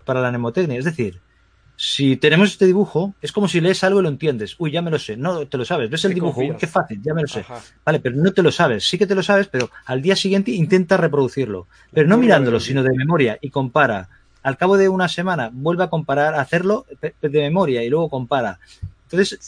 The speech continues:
Speaker 1: claro, con el
Speaker 2: Excelente.
Speaker 1: tiempo se te fijará en la memoria. O sea, en primer lugar,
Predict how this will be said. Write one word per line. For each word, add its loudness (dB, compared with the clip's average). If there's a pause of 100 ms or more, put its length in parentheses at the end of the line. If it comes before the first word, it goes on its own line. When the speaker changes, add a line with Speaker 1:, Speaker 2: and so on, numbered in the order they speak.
Speaker 1:
claro, 4
con 2
el 2 (100)
Speaker 2:
Excelente. -12
Speaker 1:
tiempo 2
se -2
te 0
fijará -2
en 0
la 2
memoria. -2
O -16
sea, -14 (380)
en -4
primer -2
lugar, 2